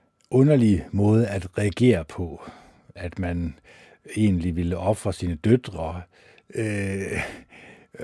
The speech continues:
for egentlig at redde sit eget skind, eller redde de her mænd, som var kommet ind.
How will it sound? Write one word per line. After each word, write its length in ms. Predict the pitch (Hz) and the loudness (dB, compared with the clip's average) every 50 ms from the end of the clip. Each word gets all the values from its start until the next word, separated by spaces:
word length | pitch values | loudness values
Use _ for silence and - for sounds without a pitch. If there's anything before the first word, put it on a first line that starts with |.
| - 92 | -14 -8
for 160 | - - 110 | -2 0 2
egentlig 240 | 107 107 104 101 92 | 4 4 2 2 0
at 140 | 87 82 | 0 0
redde 220 | 90 101 110 117 110 | 2 4 4 4 4
sit 160 | - 98 85 | 2 0 -2
eget 280 | 87 90 113 131 127 - | 0 2 4 4 2 2
skind, 280 | - - 101 98 98 | 0 0 0 0 0
eller 200 | 85 85 85 80 | -2 -4 -4 -2
redde 180 | 82 92 98 101 | 0 0 0 2
de 120 | 92 101 | 2 0
her 200 | 92 101 104 90 | 2 2 2 2
mænd, 240 | 82 92 104 120 - - - _ _ _ _ _ _ _ _ _ - | 2 2 2 2 0 -2 -10 _ _ _ _ _ _ _ _ _ -6
som 260 | - - 107 101 95 | 0 2 2 2 2
var 60 | 95 | 0
kommet 300 | - - 98 90 90 92 | -2 -2 -2 0 2 2
ind. 160 | 98 113 120 | 4 2 2